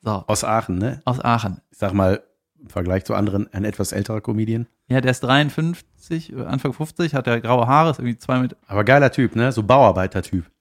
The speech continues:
Speaker 1: Der ist einfach ein Maurer.
Speaker 2: Ja.
Speaker 1: So. Und, ähm, weißt du, als ich, äh,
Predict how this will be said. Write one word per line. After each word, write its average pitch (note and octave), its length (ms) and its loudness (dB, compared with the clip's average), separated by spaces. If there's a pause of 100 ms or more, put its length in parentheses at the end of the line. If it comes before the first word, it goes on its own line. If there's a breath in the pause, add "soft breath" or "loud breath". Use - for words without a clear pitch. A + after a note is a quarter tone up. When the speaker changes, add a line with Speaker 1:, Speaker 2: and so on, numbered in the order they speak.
(160)
Speaker 1:
Der C#3+ 120 -4
ist G#3 140 -2
einfach D#3+ 200 -4
ein D#3+ 80 -4
Maurer. A2+ 560 0
Speaker 2:
Ja. A#2 180 2
Speaker 1:
So. G2 240 -2 (480)
Und, A#2+ 320 0 (140)
ähm, A2+ 400 2 (560)
weißt C3+ 240 2
du, C#3 120 -2 (380)
als B2+ 200 -2
ich, - 300 -8
äh, B2+ 560 0